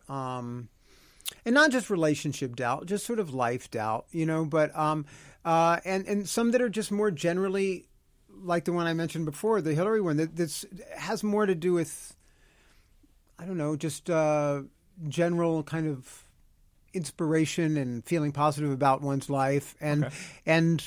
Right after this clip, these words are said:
Speaker 1: there's one that addresses, sort of broadly addresses women in the workplace. So it's not all that in that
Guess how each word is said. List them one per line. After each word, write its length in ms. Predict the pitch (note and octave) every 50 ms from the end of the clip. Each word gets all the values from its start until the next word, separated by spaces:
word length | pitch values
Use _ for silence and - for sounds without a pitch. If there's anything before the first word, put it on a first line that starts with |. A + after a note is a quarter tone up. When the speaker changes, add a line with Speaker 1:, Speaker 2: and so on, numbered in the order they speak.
| - -
Speaker 1:
there's 200 | E3+ E3 F3 D3 D#3+
one 160 | G3 G3 F#3+
that 200 | F#3 F#3 D#3 -
addresses, 440 | F3+ D3 F3 E3 D3 - F3+ D3+ -
sort 140 | - E3+
of 160 | D#3+ D3 D3 D3+ - - _ _ - -
broadly 560 | - D#3+ C#3 C#3+ E3+ F3 F3+ F#3 E3+ E3+ F3 E3
addresses 400 | C#3+ D3+ D3+ D3+ D3 - D3 B2
women 240 | C3 D#3 D#3 D#3+ D#3
in 80 | D3+
the 60 | D3 C#3
workplace. 600 | A#2 A#2 B2 C#3 - - - D#3 D3+ E3+ E3 -
So 220 | - F#3 F3 D3+ - - - - - - - _ -
it's 180 | A3 - -
not 200 | - E4 E4+ - -
all 280 | F#3+ F#3+ G#3 G#3+ G3+ F3+
that 280 | D3 D3 C3 B2+ - - - - -
in 140 | - F3 D#3
that 420 | D#3 D3 D3+ D#3 - - - -